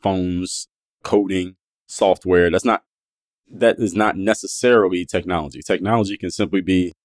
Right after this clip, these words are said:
a better process for getting something done. That is technology. If you have a better way of getting things done, you have technology. Technology just means a process that can practically help you do what you do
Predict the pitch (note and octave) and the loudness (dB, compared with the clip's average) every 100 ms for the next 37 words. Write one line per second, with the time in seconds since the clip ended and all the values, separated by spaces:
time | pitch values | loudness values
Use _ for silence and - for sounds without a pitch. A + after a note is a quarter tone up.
0 | _ _ _ _ - F#2 D#2 G2+ F#2+ - | _ _ _ _ 0 0 4 2 2 2
1 | G2 - F2+ F2+ E2+ - - D2 E2+ D#2 | 0 0 -10 -10 -10 -8 -10 -8 -8 -8
2 | C#2 F#2 F#2+ F2 F#2+ E2 F2+ C#2+ C#2+ F2+ | -4 -2 -2 -2 -4 -4 -4 -6 -6 0
3 | G2 E2 G#2 G#2 G2 G2+ E2+ G#2 G2 G2+ | 0 4 4 6 6 4 4 2 2 0
4 | F2 F#2 F#2 E2+ F2+ D#2+ D#2 D#2+ C2+ - | 2 2 2 2 0 0 -2 -4 -8 -14
5 | _ _ - F2+ F2 G#2 G2+ G2 G2+ F#2 | _ _ -10 -4 0 2 2 -2 -2 -4
6 | - - A2+ A2+ - A#2 - F#2+ E2 - | -4 -4 2 2 2 -2 -2 -8 -8 -2
7 | A2+ B2 B2+ B2+ A2+ G#2 F2+ E2+ D#2+ _ | -2 -2 -4 -2 2 0 -2 -6 -6 _
8 | _ _ _ A2+ B2+ C3 A#2+ A#2+ G2 E2+ | _ _ _ 4 6 6 6 4 4 0
9 | F2+ | -4